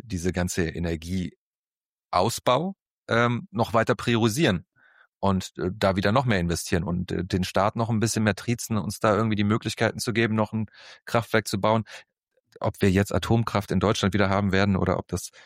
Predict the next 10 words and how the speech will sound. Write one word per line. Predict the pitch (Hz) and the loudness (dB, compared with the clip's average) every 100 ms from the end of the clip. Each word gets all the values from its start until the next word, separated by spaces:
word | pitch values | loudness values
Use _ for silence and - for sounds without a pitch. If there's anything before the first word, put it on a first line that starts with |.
| _ _ | _ _
Fusionskraftwerk | 104 92 110 - - 104 - 98 95 | -2 2 0 0 -4 -4 0 0 2
dank | 101 104 | -2 -2
K | - 95 | -2 -2
I | 98 | 0
irgendwie | 107 95 95 95 | 0 0 0 0
zehn | 110 98 | 0 2
Jahre | 98 92 | 2 0
früher | - 123 104 | 0 0 2
stehen | - 92 | 0 -2
kann, | 92 98 | -2 -6